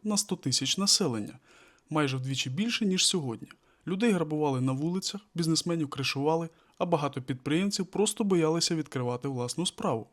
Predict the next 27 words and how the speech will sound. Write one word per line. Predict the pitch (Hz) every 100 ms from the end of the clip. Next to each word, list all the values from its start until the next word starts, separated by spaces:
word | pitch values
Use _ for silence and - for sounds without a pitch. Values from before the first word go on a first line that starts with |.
| -
Пограбування | 170 165 160 175 160 139 135
квартир | 147 139 143
було | 131 139
настільки | 143 151 - 127 -
поширеним, | 131 170 - 208 214 202 214
що | - 220
люди | 208 175
ставили | - 131 135 156
по | 165 208
троє | 160 139 131
замків, | 160 180 - 120 -
решітки | - 170 - 135 -
на | 127 139
вікна | 202 208 220 220
і | 180 185
навіть | 160 135 160 180
саморобні | 160 147 127 139 156
сигналізації. | 156 170 170 165 139 120 - - -
Соціальна | - 190 - 156 139
сфера | 139 - 208
також | 214 156 156 190
стрімко | - 143 147 156
руйнувалася, | 160 170 208 196 101 - - -
лікарні | 143 156 160 135 131
залишалися | 135 135 135 131 131 -
без | 139 151
обладнання, | 151 139 151 175 180